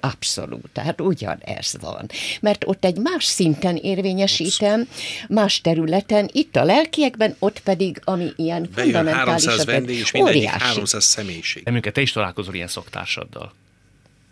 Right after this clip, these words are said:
Speaker 1: Hogyan?
Speaker 3: Te is találkozol ilyen szaktársaddal,
Speaker 1: Hát
Speaker 3: akin ez a
Speaker 1: pontosan ezért
Speaker 3: narcisztikus
Speaker 1: kérdeztem
Speaker 3: gőg-
Speaker 1: vissza, hogy komolyan me-, megkérdezed, de mert hát persze.
Speaker 3: Ja, értem. Jó,
Speaker 1: Hát
Speaker 3: mert
Speaker 1: persze.
Speaker 3: akkor ugyanarról beszélünk.
Speaker 1: Így van.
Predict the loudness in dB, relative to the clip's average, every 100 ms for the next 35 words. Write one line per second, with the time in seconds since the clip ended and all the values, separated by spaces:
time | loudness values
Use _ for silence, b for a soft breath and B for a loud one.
0 | _ _ -6 -6 -4 -4 -4 -8 _ 0
1 | 2 2 0 0 0 -2 0 0 0 -2
2 | -2 -2 -4 -4 -2 0 0 0 2 2
3 | 4 4 4 4 4 4 4 4 4 4
4 | 4 2 4 4 4 4 2 2 4 4
5 | 6 4 4 4 2 2 0 4 4 6
6 | 4 2 -2 B B -2 0 2 4 2
7 | 4 4 6 4 4 4 4 2 2 -2
8 | 0 4 4 4 -2 -6 -12 -14 _ -2
9 | -2 -2 -6 -20 -20 _ -2 2 4 4
10 | 4 4 4 2 -2 0 0 0 -2 -6
11 | -10 -12 -12 -14 -2 2 2 0 -4 -4
12 | -6 -12